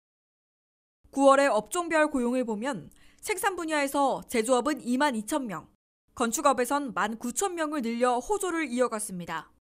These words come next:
서비스 분야에서는 레저 호텔 식당업에서 가장 많은 팔만 삼천 명을 늘렸습니다. 헬스케어에서 육만 명,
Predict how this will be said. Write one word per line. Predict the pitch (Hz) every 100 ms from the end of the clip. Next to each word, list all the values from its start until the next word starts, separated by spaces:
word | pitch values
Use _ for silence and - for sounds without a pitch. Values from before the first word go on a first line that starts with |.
| _ _ _ _ _ _ _ _
서비스 | - 359 349 349
분야에서는 | 311 294 277 285 269 320 226
레저 | 190 220 320
호텔 | 370 403 403
식당업에서 | 381 - 302 262 240 233 165 - -
가장 | 220 220 254
많은 | 240 262 294
팔만 | - 392 370 359
삼천 | - 440 440 392
명을 | 269 220 226
늘렸습니다. | 220 214 208 170 160 135 - _ _ _ _ _ _ _ _ _ 392
헬스케어에서 | 381 381 349 311 294 320 262
육만 | 214 269 277
명, | 208 -